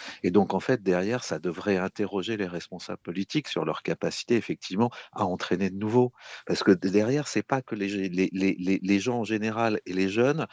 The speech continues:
n'ont effectivement, n'en ont rien à faire de la société, bien au contraire. Effectivement, sur les questions de féminisme, d'inégalité sociale, de discrimination, de police, de justice, euh, d'institutions, euh,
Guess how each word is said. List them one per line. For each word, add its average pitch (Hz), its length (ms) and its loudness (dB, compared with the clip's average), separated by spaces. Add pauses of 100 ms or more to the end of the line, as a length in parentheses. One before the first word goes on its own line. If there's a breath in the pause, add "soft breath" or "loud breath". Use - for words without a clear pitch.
(280 loud breath)
n'ont 92 300 -2
effectivement, 104 800 -2 (260 loud breath)
n'en 90 520 -2
ont 92 60 0
rien 98 240 0
à 101 80 4
faire 104 200 -2
de 98 80 -2
la 92 60 -2
société, - 380 -4
bien 107 260 -2
au 117 100 -2
contraire. 123 420 -2 (300 loud breath)
Effectivement, 110 420 -2
sur - 160 -2
les 82 80 0
questions 80 320 -4
de 78 80 -2
féminisme, 123 800 0
d'inégalité 117 760 2
sociale, 110 500 0 (320 loud breath)
de 90 100 6
discrimination, 113 1080 0 (340 loud breath)
de - 140 6
police, 113 640 2
de 85 140 2
justice, 104 880 2
euh, 82 140 4
d'institutions, 113 1300 0
euh, 82 60 2